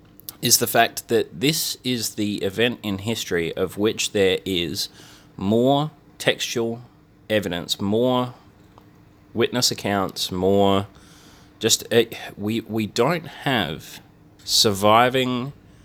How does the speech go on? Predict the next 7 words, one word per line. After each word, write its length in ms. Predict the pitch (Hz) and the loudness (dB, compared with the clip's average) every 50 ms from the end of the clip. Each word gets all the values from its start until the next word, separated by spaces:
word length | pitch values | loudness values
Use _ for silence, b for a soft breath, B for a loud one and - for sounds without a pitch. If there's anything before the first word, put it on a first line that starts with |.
| B B B B B B B - | B B B B B B B -2
manuscripts 1000 | 98 104 104 107 110 107 - - - 92 82 73 - - - - - - - - - - B B B B B B B B B B - 101 | 0 2 2 2 2 0 0 0 2 2 2 0 -2 -4 -6 -6 -6 -6 -6 -10 -16 -20 B B B B B B B B B B -6 -6
attesting 640 | 107 - - 120 113 - - - 120 117 113 110 | -4 -2 0 0 2 2 0 -2 -2 -2 -2 -4
to 220 | - - 98 92 - - | -4 -4 -6 -6 -4 -4
any 320 | 117 123 131 131 127 117 | -4 -2 -2 -2 -4 -4
event 360 | - 110 104 104 104 104 101 - | -4 -4 -2 -2 -2 -2 -2 -4
in 140 | 104 101 95 | -6 -6 -6
history 680 | - - 127 120 - - - - 95 92 90 90 98 | -6 -4 -4 -4 -2 -4 -4 -4 -4 -4 -4 -4 -6